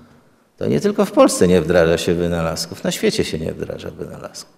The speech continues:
W związku z tym, jeżeli ktoś chce się bawić, mieć tą laurkę na ścianie,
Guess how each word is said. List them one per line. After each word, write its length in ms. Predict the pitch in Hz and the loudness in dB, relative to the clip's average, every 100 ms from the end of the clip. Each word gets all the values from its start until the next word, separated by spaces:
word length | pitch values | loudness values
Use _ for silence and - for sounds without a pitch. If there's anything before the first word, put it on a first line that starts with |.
| _ _ _ _ _ - - - _ | _ _ _ _ _ -20 -20 -20 _
W 60 | - | 0
związku 360 | 107 110 127 | 0 2 0
z 80 | 117 | 0
tym, 340 | - 127 127 123 | 4 4 4 2
jeżeli 400 | 104 98 107 117 | 4 4 2 0
ktoś 240 | 107 110 | 2 0
chce 180 | 104 - | 0 -4
się 180 | - 101 | -2 0
bawić, 420 | 98 104 98 92 | 2 4 4 2
mieć 180 | 92 - | 0 2
tą 120 | 98 | 2
laurkę 480 | 87 87 107 - 90 | 4 6 4 2 -4
na 160 | 87 87 | -4 -4
ścianie, 520 | - 90 82 87 | -4 -6 -6 -8